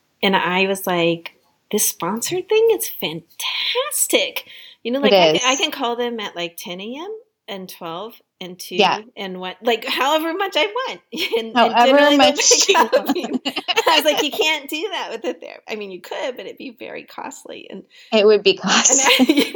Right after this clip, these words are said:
Speaker 1: <laughs> and actually, you, you pretty much can't. Like, we're in session a lot of the <laughs> time, right? Or we have families
Speaker 2: No,
Speaker 1: or
Speaker 2: yeah.
Speaker 1: whatever. It's a different type of relationship, for sure,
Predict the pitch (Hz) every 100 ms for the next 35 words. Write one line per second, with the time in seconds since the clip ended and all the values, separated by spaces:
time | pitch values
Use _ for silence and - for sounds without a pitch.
0 | 240 - 285 320 311 254 185 160 320 -
1 | 440 277 180 - - 214 147 110 - 190
2 | 208 214 214 214 196 190 196 185 208 -
3 | 190 175 190 - 269 269 320 - 262 370
4 | 277 262 - 160 185 180 220 160 165 175
5 | 214 190 180 175 170 151 185 170 151 160
6 | 156 - - - - - 214 240 220 226
7 | 233 233 170 - 175 180 - 156 160 -
8 | - 202 - - - - - - 180 -
9 | 165 156 139